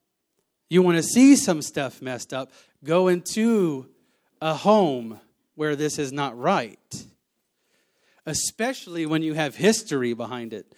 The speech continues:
Lord, when you have history and you know somebody's family tree and you know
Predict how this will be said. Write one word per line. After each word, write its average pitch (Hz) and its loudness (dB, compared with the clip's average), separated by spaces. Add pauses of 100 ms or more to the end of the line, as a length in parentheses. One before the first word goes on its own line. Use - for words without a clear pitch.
(300)
Lord, 160 2
when 143 -2
you 208 2
have 180 2
history 170 2
and 151 -2
you 185 2
know 185 4
somebody's 180 -2
family 185 -2
tree 202 0 (640)
and 165 -2
you 185 2
know 190 2